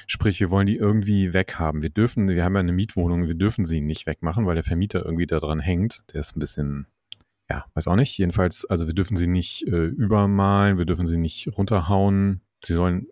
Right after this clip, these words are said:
heil bleiben. Und das ist gar nicht so einfach. Ähm,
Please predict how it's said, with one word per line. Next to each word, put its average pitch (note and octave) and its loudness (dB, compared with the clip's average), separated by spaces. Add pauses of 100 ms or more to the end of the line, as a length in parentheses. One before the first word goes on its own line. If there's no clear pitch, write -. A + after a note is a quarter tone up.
(240)
heil F#2 2
bleiben. D#2 0 (1040)
Und A#2 4
das A#2+ 2
ist - -4
gar B2+ 4
nicht E3+ 2
so - -4
einfach. - -2 (440)
Ähm, A2 4